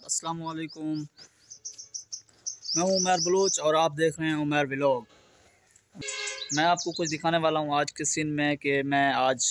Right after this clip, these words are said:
किस type पे video बना रहा हूं। तो चलते हैं और enjoy करते हैं। अस्सलाम वालेकुम guys, मैं इस वक्त हूं सैयद पीर अकबर शाह बुखारी साहब के दरबार पर। तो चलो मैं आपको इस दरबार का visit करवाता हूं।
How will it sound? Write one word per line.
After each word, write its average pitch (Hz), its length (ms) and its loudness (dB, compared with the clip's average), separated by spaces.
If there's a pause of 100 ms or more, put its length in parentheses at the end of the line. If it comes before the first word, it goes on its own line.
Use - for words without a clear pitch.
(160)
किस 151 240 0
type 151 200 2
पे 147 80 2
video 139 240 0
बना 135 260 0
रहा 135 120 0
हूं। 131 180 -2 (420)
तो 131 220 -2 (120)
चलते 160 320 0
हैं 156 280 2 (380)
और 135 480 4 (120)
enjoy 139 420 2
करते 123 340 -4
हैं। 120 160 0
अस्सलाम - 480 -18
वालेकुम 165 340 -4
guys, 151 580 0
मैं 151 340 2
इस 151 160 -2
वक्त 151 220 -2
हूं 156 520 -2
सैयद 147 480 0
पीर 147 200 0
अकबर 143 280 -2
शाह 139 200 0 (440)
बुखारी 143 320 0
साहब 139 300 0
के 139 60 -6
दरबार 131 360 0
पर। 131 300 -2 (220)
तो 131 420 0
चलो 139 260 0
मैं 139 140 0
आपको 131 440 -2 (340)
इस - 140 -4
दरबार 131 360 0
का 131 60 -2
visit 131 260 -4
करवाता 120 440 -4
हूं। 117 120 -10